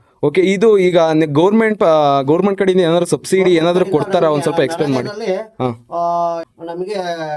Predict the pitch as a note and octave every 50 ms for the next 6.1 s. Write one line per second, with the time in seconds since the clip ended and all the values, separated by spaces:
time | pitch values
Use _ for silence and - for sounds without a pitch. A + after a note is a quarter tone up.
0 | D3 C#3+ - F#3 E3+ E3+ G3 G#3 G#3 G3+ G3 G3+ G3 G3 G3 G#3+ G#3 G#3 G#3 G3
1 | F3 F3+ F3 F3+ G3 F#3 D#3+ E3 D#3+ D3 D#3 E3+ F#3+ F#3 - B2+ A#2+ A2 G#2+ -
2 | _ _ - D#3 E3 F#3+ F#3+ - G3+ G3+ G3 G#3+ A3+ F#3+ F#3 F#3 - - F3+ D#3+
3 | D3 E3 D3+ D3+ D#3 E3+ E3+ _ _ - B2 A2+ - - A2 G#2+ B2 E3 F#3+ G#3
4 | G3+ G#3 G3+ - G#3 G#3 G#3 A3 A3 G#3 G#3 F#3+ F3+ F#3+ F#3 F#3 F#3+ F#3+ G3+ G3+
5 | F#3+ F#3+ F#3 F#3 G#3+ G#3 G3 F#3 D#3+ C#3+ D#3 C#3+ D3+ D#3+ D#3+ - - B2 A#2+ A2+
6 | G#2+